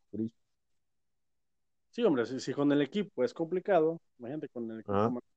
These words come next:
Speaker 2: sí, claro, es, es todavía, es complicado al, por días, ¿no?
Speaker 1: Sí.
Speaker 2: Pero, pero, pero aparte, tú también me, me comentabas que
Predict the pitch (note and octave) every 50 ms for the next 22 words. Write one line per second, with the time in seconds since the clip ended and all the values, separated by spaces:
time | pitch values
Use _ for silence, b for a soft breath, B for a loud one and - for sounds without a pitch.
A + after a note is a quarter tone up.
0 | _ _ _ _ - C#3+ C3 C3+ B2+ A#2+ A#2 G#2 G#2 G2 F#2 F#2+ - A2 F#2+ -
1 | _ _ _ - A2 G#2 G2 F#2+ F#2 F#2 G2 G2+ F#2+ F2+ _ _ _ _ _ _
2 | _ _ _ _ _ _ A2+ - - C#3+ B2+ A2+ - B2 B2 A#2+ A#2 G2+ F#2 F2+
3 | E2 _ _ _ _ _ _ _ _ - G#2 A#2 D3 F#3+ F#3 D3+ C3 C3 D3 E3
4 | E3 - _ _ _ _ _ _ _ _ _ _ _ _ _ _ _ _ _ _
5 | _ _ _ - G#2 A#2+ - D3+ - _ _ _ - - F#3 F3 F#3+ G3 G3+ G3
6 | G#3 G#3 G3 F#3 F#3+ A3 C4 C4 - - _ _ _ _ _ _ _ _ _ _
7 | _ _ _ _ _ - D#3+ D3+ E3+ F3 F3 F#3 G3+ G3 F3 D#3 - E3 D#3 D3
8 | C3 - C#3 C#3+ E3 E3+ - - C#3+ -